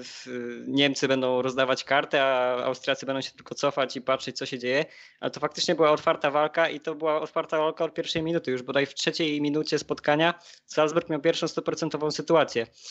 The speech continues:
Nie wiedziałem, kto jest bardziej zaskoczony, czy to Salzburg, że tak łatwo wchodzi w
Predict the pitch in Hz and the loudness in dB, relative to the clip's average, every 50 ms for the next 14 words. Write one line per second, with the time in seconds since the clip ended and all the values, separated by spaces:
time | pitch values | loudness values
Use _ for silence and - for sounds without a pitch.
0 | - - _ _ - 151 156 165 160 185 185 180 170 156 - - - - 175 180 | -20 -20 _ _ 0 2 2 4 4 4 6 4 4 2 -2 -8 -4 0 2 2
1 | 185 180 180 170 180 170 165 175 165 160 165 - - 185 170 - 202 180 147 135 | 2 2 0 0 0 0 0 0 -2 -2 -4 -4 -2 -4 -2 0 2 2 2 2
2 | 127 - - - 135 131 - - - - 156 156 156 156 156 147 135 165 190 233 | 0 -2 -4 -4 -6 -6 -6 -6 0 2 2 2 2 0 -4 -4 -2 -2 -2 -2
3 | - - - - - - 147 147 - 147 - - 160 156 147 - - 151 - - | -4 -8 -16 -20 -10 -8 -6 -4 -4 -4 -2 0 0 0 0 -2 -6 -8 -6 -4
4 | - 143 143 147 147 147 139 - - | -6 -6 -4 -6 -8 -10 -10 -8 -6